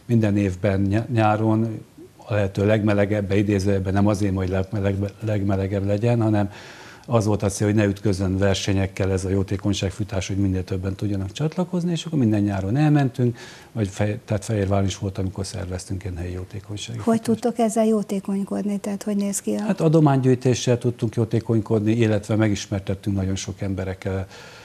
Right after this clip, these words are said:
Speaker 1: azokat, megismertettük sok emberekkel azokat az alapítványokat, a, akikről nem is tudtak, nem is hallottak, vagy illetve azokat az alapítványokat, akik ezekkel a beteg emberekkel, eh, foglalkoztak. Tehát ugye a Down-szindrómás gyerekekről például nagyon kevesen hallottak, vagy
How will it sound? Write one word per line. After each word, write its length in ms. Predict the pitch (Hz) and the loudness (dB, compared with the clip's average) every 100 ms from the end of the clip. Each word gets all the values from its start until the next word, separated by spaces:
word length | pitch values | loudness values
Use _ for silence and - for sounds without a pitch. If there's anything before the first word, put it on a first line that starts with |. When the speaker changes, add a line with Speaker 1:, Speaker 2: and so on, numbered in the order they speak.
| - | -2
Speaker 1:
azokat, 360 | 120 101 98 104 | 0 0 0 0
megismertettük 680 | 110 98 - 98 104 98 92 | 2 0 0 0 0 -4 -6
sok 220 | 107 101 | -6 -2
emberekkel 500 | 98 98 98 98 101 | 0 2 0 0 -2
azokat 280 | 98 95 95 | 0 -4 -4
az 120 | 95 | 0
alapítványokat, 1000 | 107 104 117 - 117 110 104 113 110 113 | 0 2 0 2 2 2 2 0 0 0
a, 400 | 104 104 104 - | 2 2 0 -2
akikről 440 | 101 101 101 101 | -6 -4 -2 0
nem 140 | 98 95 | 0 -2
is 140 | - - - | -6 -14 -6
tudtak, 360 | 104 - 98 | -6 -4 -2
nem 100 | 107 | -2
is 120 | 92 | -2
hallottak, 420 | - 110 107 104 - | 0 0 0 -4 -2
vagy 100 | 98 | -2
illetve 300 | 98 - 98 | -2 -4 -6
azokat 480 | 92 87 101 98 | -6 -4 -6 -6
az 220 | 95 90 92 | -8 -8 -4
alapítványokat, 600 | 110 113 127 120 107 101 | -2 -2 0 0 0 -4
akik 160 | 95 | -6
ezekkel 360 | 101 92 90 98 | -8 -8 -8 -4
a 40 | |
beteg 380 | 95 101 98 95 - - - - - | -2 -2 -2 -6 -8 -20 -20 -20 -6
emberekkel, 720 | 107 98 92 90 101 92 92 | 0 2 2 0 -2 0 0
eh, 180 | 90 90 | -2 -4
foglalkoztak. 880 | - 95 92 90 - 101 - 120 - | -2 -2 0 -2 -2 -4 2 0 2
Tehát 200 | 113 113 | -2 0
ugye 100 | 107 | 4
a 20 | |
Down-szindrómás 600 | 123 123 131 117 113 107 | 6 4 2 2 4 2
gyerekekről 540 | 113 113 107 98 110 | 2 0 0 -2 -2
például 320 | 92 110 107 | 0 2 2
nagyon 220 | 107 95 90 | 2 0 -2
kevesen 420 | 101 92 - 90 | -4 -4 -6 -4
hallottak, 500 | 98 101 98 107 98 | 0 -2 0 -4 -2
vagy 180 | 101 | -4